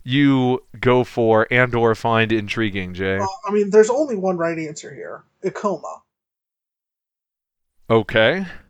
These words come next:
Speaker 2: I mean, yeah, we, we need a drunk storyteller leading the Legion. How is there any other possible correct answer to that question?
Speaker 1: Uh, well, so, yeah, the, the Ikoma family would command with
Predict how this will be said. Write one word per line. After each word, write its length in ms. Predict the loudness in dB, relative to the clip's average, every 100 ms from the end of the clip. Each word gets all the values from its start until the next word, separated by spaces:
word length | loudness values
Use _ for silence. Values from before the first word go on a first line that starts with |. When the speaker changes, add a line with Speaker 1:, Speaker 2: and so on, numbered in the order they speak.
| _ _ _ _ _ _ _ _ _ _ -14
Speaker 2:
I 60 | -8
mean, 200 | -6 0
yeah, 280 | 2 2 -2
we, 280 | -2 -2 -4
we 120 | -6
need 260 | -2 -2 -2
a 100 | -6
drunk 300 | -2 -2 -2
storyteller 680 | 4 6 6 2 -2 -2 -4
leading 600 | -4 -2 -2 -4 -6 -8
the 120 | -6
Legion. 580 | 0 0 -2 -8 -12 -18 _
How 220 | 0 6 6
is 140 | 6
there 240 | 2 4
any 280 | 2 0 -2 -2
other 400 | 0 2 2 0
possible 760 | 0 0 0 -2 0 0 0 -4
correct 360 | -2 -2 -2
answer 320 | -4 -6 -6 -8
to 120 | -6
that 160 | -6 -4
question? 460 | -6 -6 -12 -20 _ _ _ _ _ _ _ _ _ _ _ _ -4
Speaker 1:
Uh, 120 | -4 -4
well, 380 | 2 2 2 -4
so, 320 | -4 2 4 4
yeah, 180 | 2
the, 160 | 2 0
the 120 | 0
Ikoma 400 | -2 2 0 0
family 380 | 0 2 2 2
would 360 | 2 0 -2 -6
command 380 | 0 2 2 0
with 160 | -6